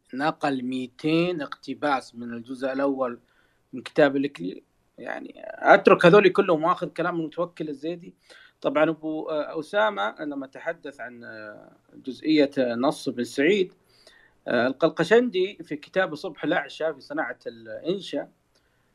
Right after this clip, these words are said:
نقل عن ابن سعيد أنه قال: "ومن بني هلال حرب"،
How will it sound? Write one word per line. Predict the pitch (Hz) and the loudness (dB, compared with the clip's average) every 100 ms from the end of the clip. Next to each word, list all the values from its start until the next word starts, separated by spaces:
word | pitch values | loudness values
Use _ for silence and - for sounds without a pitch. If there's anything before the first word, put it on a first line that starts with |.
| _ _ _ - - - | _ _ _ -20 -20 -4
نقل | 135 233 - 160 156 | 6 6 8 8 10
عن | 127 185 | 10 8
ابن | 208 180 | 6 4
سعيد | 220 202 214 196 208 _ - | 6 6 4 0 -6 _ -2
أنه | 165 175 165 | 0 2 0
قال: | 170 208 214 | 2 4 4
"ومن | 180 180 180 | 2 -6 -4
بني | 214 214 190 180 | -6 -6 -6 -6
هلال | 196 226 240 - | -4 -4 -4 -4
حرب"، | - 208 | -4 -4